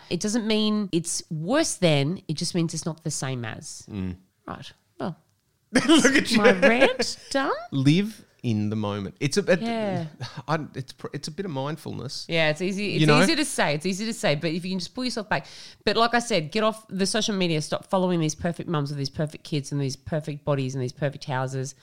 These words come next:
Speaker 1: It's not helping you on, on your path, I don't think. It's certainly not helping me.
Speaker 2: I saw a photo. I took a photo of it. Did you see? Did you follow Victoria Beckham?
Speaker 1: Mm-mm.
Speaker 2: Posh Spice?
Speaker 1: I do not follow her.
Speaker 2: No. But she's, there's so many things going on in this photo.
Speaker 1: Mm, is this one of the ones with her leg up again?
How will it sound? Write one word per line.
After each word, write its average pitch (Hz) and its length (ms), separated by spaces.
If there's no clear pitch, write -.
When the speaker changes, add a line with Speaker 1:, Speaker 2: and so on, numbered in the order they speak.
Speaker 1:
It's 151 140
not 185 160
helping 151 360
you 143 360
on, 143 240
on 139 200
your 139 140
path, 123 420
I 123 160
don't 92 140
think. 107 320
It's 127 140
certainly 147 240
not 120 140
helping 107 300
me. 107 400
Speaker 2:
I 151 120
saw 196 180
a 113 60
photo. 104 280
I 113 100
took 120 260
a 123 40
photo 110 300
of 85 140
it. - 80
Did 139 140
you 185 60
see? 147 180
Did 123 280
you 185 80
follow 147 300
Victoria 107 580
Beckham? 143 300
Speaker 1:
Mm-mm. - 320
Speaker 2:
Posh - 260
Spice? - 480
Speaker 1:
I 135 100
do 131 140
not 123 140
follow 101 220
her. 110 260
Speaker 2:
No. 82 280
But 104 260
she's, 123 300
there's 127 120
so 220 180
many 196 140
things 123 320
going 95 320
on 113 100
in 95 120
this 85 120
photo. 113 400
Speaker 1:
Mm, 151 220
is 151 100
this 170 140
one 196 100
of 147 40
the - 20
ones 127 120
with 117 120
her 117 60
leg 110 200
up 113 140
again? 120 400